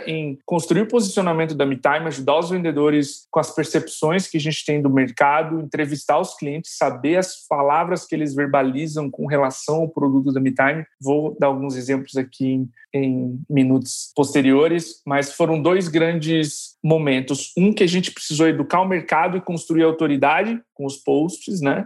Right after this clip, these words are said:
de, que, com insights de produto. Essa pessoa trabalhava muito perto do C T O da MeTime, tirando dados da, de dentro do produto. E essa segunda metade, depois da pandemia, quando as empresas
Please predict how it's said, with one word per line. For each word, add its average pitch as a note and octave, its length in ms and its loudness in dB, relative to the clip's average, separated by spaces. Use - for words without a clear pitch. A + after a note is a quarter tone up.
de, B2+ 420 2
que, C#3+ 240 0
com D#3 160 2
insights D3 480 0
de - 100 -18
produto. C#3+ 440 -2
Essa D#3 160 -2
pessoa C#3 280 -4
trabalhava C3+ 340 0
muito D#3+ 240 -10
perto D3+ 260 0
do - 40 -20
C - 160 -6
T C#3 180 -2
O C3+ 120 4
da C3+ 100 2
MeTime, C3+ 560 -4
tirando C3+ 360 0
dados C#3+ 440 0
da, C3 240 -2
de C3 160 -12
dentro C3+ 280 -4
do C#3 120 -8
produto. D3+ 480 0
E F#3+ 120 4
essa F#3+ 200 0
segunda F3 760 -2
metade, D#3+ 600 0
depois D#3 300 0
da F3 80 2
pandemia, E3 500 0
quando D#3+ 180 0
as D3+ 120 0
empresas D3 580 -2